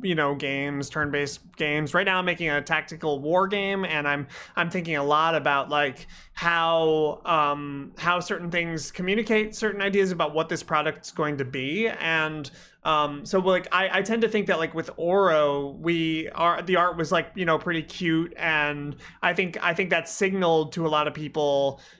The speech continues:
that it would be, like, a Zelda kind of experience,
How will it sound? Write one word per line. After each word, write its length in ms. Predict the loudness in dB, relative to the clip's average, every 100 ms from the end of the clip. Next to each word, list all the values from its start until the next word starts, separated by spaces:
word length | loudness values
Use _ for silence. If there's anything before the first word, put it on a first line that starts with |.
| -8
that 320 | 0 2 2
it 80 | 0
would 240 | -2 -4
be, 180 | -2 0
like, 220 | 2 2
a 80 | 2
Zelda 480 | 0 2 2 2 0
kind 280 | 0 -2 0
of 100 | -2
experience, 800 | -4 -2 -2 0 -2 -4 -8